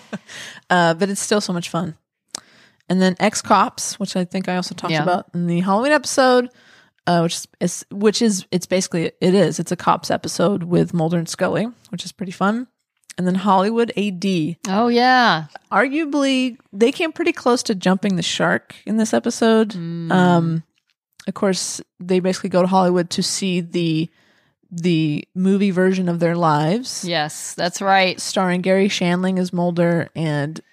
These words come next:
Speaker 1: Téa Leoni as
Speaker 2: Yeah.
Speaker 1: Scully, who was
Speaker 2: Oh, wow.
Speaker 1: David Duchovny's actual,
Speaker 2: At the
Speaker 1: uh,
Speaker 2: time.
Speaker 1: wife at the time. So that's very fun.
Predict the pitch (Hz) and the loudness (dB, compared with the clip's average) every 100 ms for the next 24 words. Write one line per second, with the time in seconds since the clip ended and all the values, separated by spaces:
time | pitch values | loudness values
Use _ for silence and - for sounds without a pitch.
0 | _ - 202 208 190 185 196 180 175 170 | _ -4 0 0 0 2 2 2 2 2
1 | 190 208 302 226 226 208 185 180 165 160 | 2 4 6 4 4 4 2 0 -2 -4
2 | 160 156 160 _ - 277 - 180 - 175 | -4 -8 -12 _ -20 -20 -20 -6 0 2
3 | 170 175 - 170 165 - - 240 - 180 | 0 -4 -4 -2 -2 -2 -2 -2 -2 0
4 | 175 170 170 _ 180 156 - - - 170 | 0 0 -2 _ -16 -14 -16 -8 0 2
5 | 165 160 156 160 269 - 175 - 196 233 | 2 2 2 2 2 -2 0 2 2 0
6 | - - - - - - _ _ - 233 | -8 -16 -14 -18 -20 -20 _ _ -2 0
7 | 285 226 196 165 165 | 2 2 4 4 2